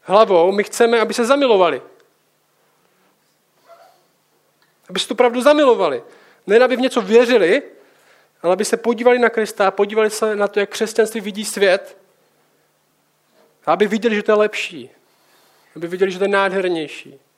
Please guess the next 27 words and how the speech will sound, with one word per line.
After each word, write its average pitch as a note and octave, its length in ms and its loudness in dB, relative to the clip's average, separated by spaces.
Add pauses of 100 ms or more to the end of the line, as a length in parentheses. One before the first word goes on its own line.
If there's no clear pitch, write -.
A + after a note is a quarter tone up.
Že - 80 -20
to - 80 -2
je F#3+ 40 -2
pravdivější G3+ 680 -2
než F3 140 -6
v - 40 -18
tom, F#3 300 -6 (400)
v - 80 -20
čem E3 180 -6
žijí F#3 220 -10
teď. F3 420 -6 (280)
Že F#3 100 -2
jo, F#3+ 100 4
plno, A3+ 360 2 (300)
plno A#3+ 160 4
problémů, A#3+ 420 2
který A#3 180 -4
měl A3+ 140 2
Ježíš, A3 480 -2
když F#3+ 300 -8 (300)
chodil A#3+ 560 2 (340)
po A3 100 2
světě, A3 380 2
byli A3 200 2
farizeové, A3 640 2
znalci A3+ 460 2
písma. G#3 580 -4